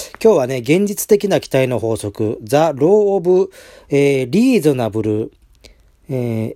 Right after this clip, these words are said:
ー、Expectationsですね。はい。えー、面白いことに、あなたは大抵の場合、非現実的な期待をあなた自身に、または他の人にしています。例えば、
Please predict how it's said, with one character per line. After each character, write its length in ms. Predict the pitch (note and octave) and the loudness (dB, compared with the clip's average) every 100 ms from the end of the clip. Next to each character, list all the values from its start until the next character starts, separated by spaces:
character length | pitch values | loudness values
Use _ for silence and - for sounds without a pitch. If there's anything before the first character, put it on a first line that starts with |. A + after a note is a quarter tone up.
| _ | _
ー、 600 | D3 - - D#3+ D#3+ G3+ _ _ _ _ _ - | -8 -6 0 2 2 -2 _ _ _ _ _ -4
Expectations 760 | - - D3+ A2+ G#2 F#2 F2 | -4 0 0 0 -6 -12 -12
で 100 | F2+ | -14
す 80 | - | -10
ね。 200 | C#3 - | -12 -10
は 140 | - | -8
い。 100 | G#2+ - - - - - - | -8 -8 -18 -16 -16 -18 -4
え 220 | C#3 C3+ | 0 0
ー、 20 | |
面 140 | D3 A#3 | 0 0
白 180 | D4 B3+ | 2 2
い 60 | |
こ 100 | F#3 | 2
と 80 | D3+ | 0
に、 160 | D3+ F3 | -2 -2
あ 80 | D#3+ | 0
な 100 | G#3+ | 2
た 80 | F#3+ | 2
は 100 | C3+ | 2
大 220 | D#3 F3 | 0 0
抵 160 | F#3 F3+ | 2 0
の 140 | E3+ | 0
場 160 | D#3+ D#3+ | 2 2
合、 40 | E3+ - - - _ | 2 -2 -14 -20 _
非 320 | - B3+ - D3 | 2 2 2 -2
現 260 | C#3 G3+ | 2 2
実 200 | A3+ - | 0 -2
的 200 | - A3+ | -4 0
な 120 | A3 D#3+ | -2 -2
期 140 | - | 2
待 260 | D3+ C#3+ D3+ | 2 4 0
を 140 | C#3 | 0
あ 40 | |
な 100 | C#3+ | -2
た 100 | E3+ | -2
自 140 | C3 D3+ | -2 -4
身 200 | C#3+ A2 | -4 -4
に、 280 | A2 A#2+ - - - | -2 -4 -6 -20 -4
ま 120 | D3 | -2
た 100 | F3+ | 2
は 80 | E3+ | 2
他 240 | B2 D3 F#3 | 2 -2 -2
の 60 | |
人 160 | C3+ D#3 | -2 -4
に 100 | C#3+ | -4
し 60 | |
て 100 | - | -4
い 60 | A2 | -6
ま 120 | G2 | -6
す。 120 | - _ - - _ - F3+ | -10 _ -20 -20 _ -4 2
例 120 | C#4 | 4
え 40 | |
ば、 140 | B2+ | 2